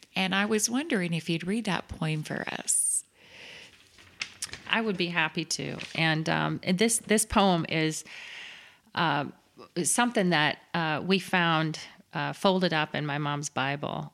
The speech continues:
Speaker 2: um, after, after she passed away. And I remember my sisters and I were cleaning out her room 'cause she was actually in a nursing home, um,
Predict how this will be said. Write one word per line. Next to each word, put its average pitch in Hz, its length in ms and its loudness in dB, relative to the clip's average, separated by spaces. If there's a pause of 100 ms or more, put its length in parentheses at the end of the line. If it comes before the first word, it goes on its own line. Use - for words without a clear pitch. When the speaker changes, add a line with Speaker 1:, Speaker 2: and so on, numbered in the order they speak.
(100)
Speaker 2:
um, - 380 -8
after, 147 500 -4
after 147 300 0
she 147 160 -2
passed 139 380 -6
away. 147 200 -4
And 143 80 -4
I 143 40 -4
remember 151 280 -4
my 147 140 -8
sisters 147 440 -6
and 151 80 -4
I 143 100 -2
were 143 100 -6
cleaning 151 360 -4
out 147 140 -4
her 156 140 -4
room 151 280 -8
'cause 160 140 -8
she - 160 -2
was 165 160 -2
actually 165 340 0
in 156 60 0
a 156 60 -2
nursing 139 360 -4
home, - 400 -8
um, - 480 -8